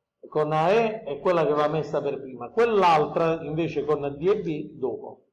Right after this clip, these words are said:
ok? Questo valore prende il nome di determinante, vedremo tra un attimo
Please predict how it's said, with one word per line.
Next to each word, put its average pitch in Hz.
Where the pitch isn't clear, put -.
ok? 156
Questo 226
valore 185
prende 214
il 254
nome 135
di 143
determinante, 139
vedremo 156
tra 160
un 175
attimo 139